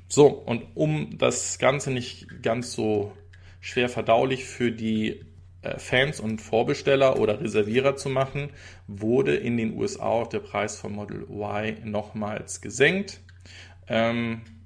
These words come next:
ich denke, dass wir kommen da so langsam in Regionen rein, die wirklich absolut akzeptabel sind. Und, äh, wenn wir das nachher mit einem anderen Fahrzeug eines bayerischen Automobilherstellers vergleichen,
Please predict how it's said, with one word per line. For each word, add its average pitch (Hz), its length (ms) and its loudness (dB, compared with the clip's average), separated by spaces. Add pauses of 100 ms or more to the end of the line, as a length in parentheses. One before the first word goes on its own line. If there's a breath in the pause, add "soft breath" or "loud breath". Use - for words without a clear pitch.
(440)
ich 123 180 -6
denke, 113 220 0
dass 101 200 -4
wir 113 100 -2
kommen 113 220 -6
da 104 80 -2
so 107 100 -6
langsam 107 400 -4
in 104 200 -6
Regionen 107 640 -4
rein, 104 360 -2
die 104 200 -8
wirklich 107 460 -6
absolut - 380 -6
akzeptabel 107 720 -4
sind. 120 300 -2 (500 loud breath)
Und, 110 480 -4
äh, 107 120 -4
wenn 110 160 -2
wir 113 60 -4
das 113 180 -4
nachher 113 300 -4
mit 110 120 -2
einem 101 280 -4
anderen 120 360 0
Fahrzeug 113 520 -4
eines 101 260 -6
bayerischen 104 880 -6
Automobilherstellers 113 1300 -4
vergleichen, 107 680 -6